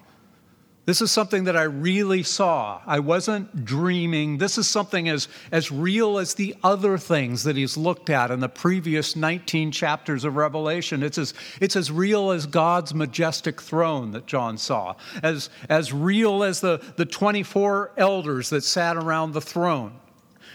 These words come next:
It's as real as, as, as the marriage supper of the Lamb in chapter nineteen.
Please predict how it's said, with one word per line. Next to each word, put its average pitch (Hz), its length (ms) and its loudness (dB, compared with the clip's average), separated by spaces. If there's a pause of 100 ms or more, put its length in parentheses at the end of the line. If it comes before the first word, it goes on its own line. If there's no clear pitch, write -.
It's 185 180 0
as 175 220 -2 (180)
real 208 480 -2
as, 180 180 -6 (120)
as, 160 520 -4 (120)
as 147 540 -4 (260)
the 156 100 -2
marriage 208 500 -2
supper 208 340 2
of 190 80 0
the 196 80 2
Lamb 190 360 0
in 123 80 -2
chapter 156 400 -2
nineteen. 151 640 -4